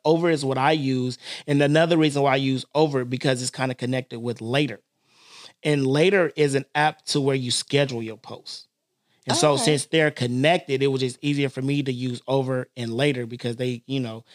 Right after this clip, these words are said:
Speaker 1: send out, they're just connected somehow. I don't know how, but, like, sometimes
Speaker 2: Write
Speaker 1: when
Speaker 2: that
Speaker 1: you
Speaker 2: down.
Speaker 1: read blogs from Over or Later, they reference each other.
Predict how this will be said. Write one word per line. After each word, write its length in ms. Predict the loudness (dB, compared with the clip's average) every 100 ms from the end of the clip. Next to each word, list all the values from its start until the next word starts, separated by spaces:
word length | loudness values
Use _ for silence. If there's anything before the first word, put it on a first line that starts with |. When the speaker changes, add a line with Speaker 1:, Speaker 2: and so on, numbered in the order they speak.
| _
Speaker 1:
send 280 | -4 0 2
out, 240 | 0 -2 -2
they're 160 | -2 -2
just 180 | -4
connected 380 | -4 -4 -4 -6
somehow. 340 | -10 -10 -10 -8
I 100 | -8
don't 140 | -8
know 100 | -8
how, 300 | -4 -2 -2
but, 220 | -4 -8
like, 220 | -10 -10 -2
sometimes 540 | -2 2 2 2 0
Speaker 2:
Write 60 | 0
Speaker 1:
when 80 | 0
Speaker 2:
that 40 |
Speaker 1:
you 80 | 2
Speaker 2:
down. 80 | 2
Speaker 1:
read 320 | 2 2 2
blogs 540 | 4 6 6 2 -4 -12 -16 -20 _
from 280 | 2 2 0 2
Over 340 | 4 6 4 2
or 140 | 2
Later, 480 | 4 4 4 2 0 -6 _
they 120 | 0
reference 520 | 2 2 2 -4 -8 -6
each 180 | -2
other. 260 | -2 -2